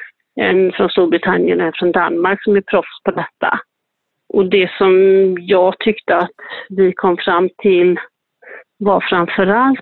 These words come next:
då, både i gruppen och, eh, med de här föreläsarna, att man ska inte störa i onödan. Man ska låta tackorna lamma i fred. Och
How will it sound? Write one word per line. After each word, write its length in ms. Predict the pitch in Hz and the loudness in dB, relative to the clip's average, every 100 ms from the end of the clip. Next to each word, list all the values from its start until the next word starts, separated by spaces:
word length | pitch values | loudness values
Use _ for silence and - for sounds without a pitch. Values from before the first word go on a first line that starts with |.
| _ | _
då, 480 | 214 190 185 185 185 - | 2 4 4 2 0 -2
både 300 | 196 190 247 | 0 2 2
i 60 | |
gruppen 600 | 262 233 202 - - 202 | 2 0 0 -2 0 2
och, 340 | 202 190 - - | 2 0 -2 0
eh, 240 | 202 202 196 185 _ - | 2 2 2 -2 _ -2
med 260 | 214 175 175 | 0 2 2
de 140 | 220 | 2
här 180 | 214 180 | 2 2
föreläsarna, 840 | 202 190 185 185 180 196 185 - 214 _ - _ _ _ _ | 0 2 2 0 -2 -2 0 -2 -4 _ -20 _ _ _ _
att 140 | 202 - | -4 -2
man 120 | 202 | -2
ska 140 | - | -2
inte 180 | 214 202 | -2 -2
störa 420 | - 196 175 165 | 0 2 2 2
i 60 | - | 2
onödan. 760 | 175 170 160 - - 165 214 | 2 2 2 0 -2 0 2
Man 120 | 208 | 0
ska 140 | 185 185 | 0 0
låta 220 | 180 170 | 0 -2
tackorna 440 | - 120 - 160 | -6 -6 -2 0
lamma 360 | 170 170 170 165 | 2 2 2 0
i 40 | |
fred. 560 | 170 190 170 190 226 214 - - _ - | -2 -2 2 2 2 0 -4 -10 _ -2
Och 220 | 202 - | -2 -2